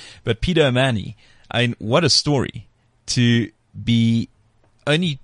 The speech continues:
be called up because of injury against England. I mean, that's his first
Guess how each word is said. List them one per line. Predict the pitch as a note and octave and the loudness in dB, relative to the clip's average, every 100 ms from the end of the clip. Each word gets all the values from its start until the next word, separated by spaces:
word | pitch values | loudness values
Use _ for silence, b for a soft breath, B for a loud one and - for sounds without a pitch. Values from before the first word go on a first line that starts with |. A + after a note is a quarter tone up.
| - | -10
be | A#2+ | -8
called | - D#3+ C3 | -4 -2 0
up | A#2 | -2
because | A2 B2 | -2 -4
of | G#2+ - | -4 -2
injury | C#3 C3 G#2+ - G#2 - | -2 0 -2 -4 -10 -6
against | G#2+ G#2+ G2+ - | -4 -2 -4 -4
England. | C3+ C3+ G2 - A2 _ - | 0 0 -2 -8 -16 _ -8
I | G#2+ | -4
mean, | A#2+ | -2
that's | B2+ - | -2 -4
his | B2+ | -8
first | - C3+ A#2 - | -4 -2 -2 -4